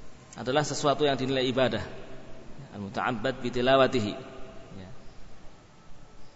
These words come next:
Nah. Al-manqul ilaina bitawatur. Yang dinukilkan kepada kita secara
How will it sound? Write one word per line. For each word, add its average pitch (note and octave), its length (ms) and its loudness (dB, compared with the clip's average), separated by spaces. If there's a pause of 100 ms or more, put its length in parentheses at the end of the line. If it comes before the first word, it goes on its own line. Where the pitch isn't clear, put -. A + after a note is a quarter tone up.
(1500)
Nah. G2 160 -14 (1300)
Al-manqul E3+ 720 6
ilaina C#3+ 640 6
bitawatur. A2 800 0 (1500)
Yang B2 300 4
dinukilkan D#3 560 2
kepada C3+ 240 0
kita B2+ 240 -4
secara C3+ 480 -4